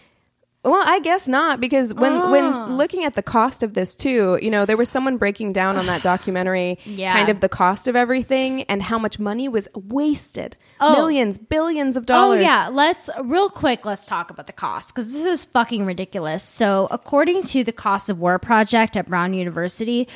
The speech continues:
Speaker 2: the war on terror will have cost eight trillion dollars for operations between two thousand one and twenty twenty-two, plus two point two trillion dollars future costs for veterans care over the next thirty years.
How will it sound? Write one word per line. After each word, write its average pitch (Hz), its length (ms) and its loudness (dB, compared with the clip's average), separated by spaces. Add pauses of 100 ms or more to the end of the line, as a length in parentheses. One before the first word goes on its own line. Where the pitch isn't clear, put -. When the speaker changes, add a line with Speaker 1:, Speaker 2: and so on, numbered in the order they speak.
(280)
Speaker 2:
the 226 120 2
war 240 220 4
on 294 160 4
terror 202 380 2
will 196 160 2
have 190 140 -4
cost 190 480 0
eight 233 240 0
trillion 285 680 0
dollars 202 840 0
for - 160 -2
operations 185 840 0
between 190 400 -4
two 226 220 -4
thousand 254 460 2
one 180 420 4
and 185 220 -4 (160)
twenty 202 360 -2
twenty-two, 208 840 -2 (420)
plus 214 380 0
two 262 260 2
point 311 340 0
two 240 220 4
trillion 226 560 0
dollars 202 500 -2
future 311 500 2
costs 170 520 0
for 202 160 -2
veterans 233 560 2
care 180 380 -4
over 180 200 -4
the 180 80 -4
next 175 340 -4
thirty 156 280 -8
years. 208 600 0